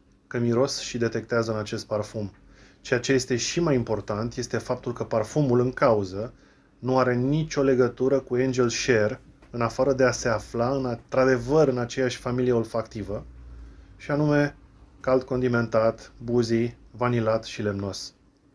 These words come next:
Cel mult se poate spune că este un verișor îndepărtat, care înclină spre un miros mai masculin decât Angel Share. Deci evident că nu este o clonă.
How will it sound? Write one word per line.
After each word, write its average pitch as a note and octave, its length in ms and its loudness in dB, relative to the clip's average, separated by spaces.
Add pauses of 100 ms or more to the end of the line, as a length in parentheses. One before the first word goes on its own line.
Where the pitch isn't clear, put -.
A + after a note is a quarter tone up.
(320)
Cel D3+ 220 2
mult C#3+ 240 2
se C#3 140 -2
poate B2+ 240 2
spune A#2+ 360 -4
că B2 100 -4
este A#2+ 160 -2
un A#2 80 0
verișor A2+ 380 -2
îndepărtat, A2 760 0 (520)
care A2 240 0
înclină B2+ 520 0
spre - 280 -4
un A2+ 100 0
miros A2+ 340 0
mai A2 180 -2
masculin B2 600 0
decât A#2 380 -4
Angel A2 320 0
Share. G2+ 420 -2 (760)
Deci A2+ 220 -6
evident A2 400 0
că B2+ 120 -2
nu A#2 100 2
este A2+ 220 0
o G#2 100 0
clonă. G#2+ 420 -2